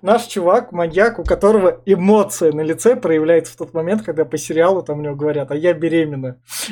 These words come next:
И у него тут <laughs> еда, кусок падает. <laughs> То есть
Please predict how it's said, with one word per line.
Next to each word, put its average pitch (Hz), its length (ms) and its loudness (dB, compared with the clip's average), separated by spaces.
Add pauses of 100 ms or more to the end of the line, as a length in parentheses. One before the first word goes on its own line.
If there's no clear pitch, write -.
И - 60 -6
у - 20 -2
него 175 180 2
тут 165 220 -8 (100)
<laughs> 220 520 -2
еда, 175 360 2
кусок - 400 -4
падает. 143 540 0 (120)
<laughs> 233 160 2
То 208 60 2
есть 180 160 0